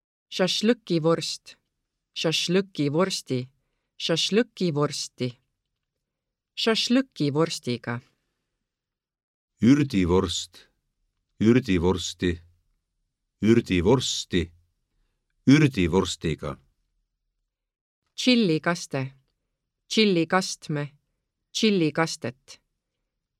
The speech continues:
Speaker 1: Kas ma panen tšillikastet?
Speaker 2: Salsakaste,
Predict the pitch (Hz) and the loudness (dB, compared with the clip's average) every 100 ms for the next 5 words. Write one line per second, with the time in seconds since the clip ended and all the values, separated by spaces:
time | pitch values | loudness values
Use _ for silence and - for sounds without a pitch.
0 | _ - 180 - 175 170 170 247 247 156 | _ -4 -2 -2 0 0 0 0 0 0
1 | 151 165 147 147 147 143 - 147 - - | -2 -2 -2 -4 -4 -8 -10 -14 -16 -20
2 | _ _ _ _ _ _ _ _ _ _ | _ _ _ _ _ _ _ _ _ _
3 | _ _ _ - - 147 139 101 85 90 | _ _ _ -4 2 4 4 0 -2 -2
4 | 85 - 85 71 | -4 -4 -6 -6